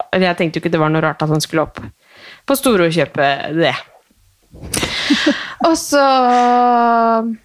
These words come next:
ja, men så, så er jeg egentlig, egentlig litt sånn der, eh, jeg er kanskje litt moody, veldig trøtt, veldig sliten, sånn som jeg er hver eneste kveld, egentlig, og, og fjern, og ja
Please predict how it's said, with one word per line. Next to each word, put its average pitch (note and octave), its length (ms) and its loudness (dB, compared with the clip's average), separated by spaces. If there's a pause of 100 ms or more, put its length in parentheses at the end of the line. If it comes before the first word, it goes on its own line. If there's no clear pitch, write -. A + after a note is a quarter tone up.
(160)
ja, A#3+ 220 0
men B3 200 -2
så, B3+ 200 -4
så C4 140 0
er B3 100 2
jeg G3 300 2
egentlig, D#3 280 -6
egentlig F3 360 0
litt F3+ 140 2
sånn D#3 140 -2
der, A2+ 160 0
eh, B2 360 0 (240)
jeg A#3 160 2
er A#3+ 80 -4
kanskje G#3 240 -2
litt F#3 100 -8
moody, D#3+ 380 2
veldig D#3+ 260 -2
trøtt, D3 420 -4
veldig D3+ 240 0
sliten, D3+ 380 0
sånn D3+ 120 2
som D3+ 140 0
jeg C#3+ 60 0
er C#3 140 -2
hver C3 160 -2
eneste C#3+ 360 -8
kveld, F#3 300 0
egentlig, F3 460 0
og, F#3 420 0 (320)
og F3+ 100 -2
fjern, C#3+ 460 -4
og - 320 -10
ja - 100 -4